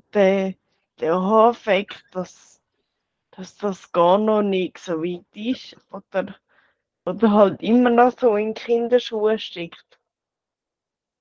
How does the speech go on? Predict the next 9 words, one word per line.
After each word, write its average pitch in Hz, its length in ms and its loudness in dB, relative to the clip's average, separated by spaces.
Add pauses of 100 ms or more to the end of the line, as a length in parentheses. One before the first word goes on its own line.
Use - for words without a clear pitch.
(120)
So, 180 800 -6
das - 480 4
nehme 226 360 2
ich - 180 -10
wahr. 180 420 6 (420)
Jetzt 233 300 -4
im 220 220 2
Chat 247 400 4
selber 254 680 4